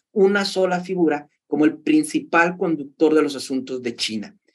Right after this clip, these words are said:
Creo que ese es el cambio más importante y es el cambio que va a marcar los siguientes años en la vida política de China. Lo interesante es saber aquí que esto es la normalidad en la historia política de China. Es decir, la presencia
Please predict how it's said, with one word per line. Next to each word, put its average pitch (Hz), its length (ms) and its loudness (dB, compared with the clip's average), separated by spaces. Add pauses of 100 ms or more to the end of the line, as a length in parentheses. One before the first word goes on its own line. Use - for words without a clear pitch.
(280)
Creo 226 240 6
que 233 80 4
ese 220 100 0
es - 60 -2
el 190 120 4
cambio 185 260 2
más 180 200 -2
importante 165 640 -2
y 156 100 -4
es 139 80 -4
el 170 140 -4
cambio 165 380 2
que 151 80 -4
va 135 80 2
a 139 40 0
marcar 143 360 0
los 135 160 -4
siguientes 147 560 -2
años 160 300 -2 (240)
en 147 120 6
la 139 100 6
vida 156 220 6
política 139 460 0
de 127 100 -2
China. 110 340 -10
Lo 160 140 4
interesante 175 720 2
es 208 120 -4
saber 185 300 0
aquí 190 420 -6 (320)
que 156 200 4
esto 208 600 4
es 165 160 4
la 180 120 4
normalidad 160 800 2
en 196 120 -6
la 147 40 -2
historia 165 340 -2
política 151 360 -2
de 127 100 -2
China. 127 440 -6
Es 139 120 -6
decir, 180 340 2 (220)
la 143 200 2
presencia 170 600 2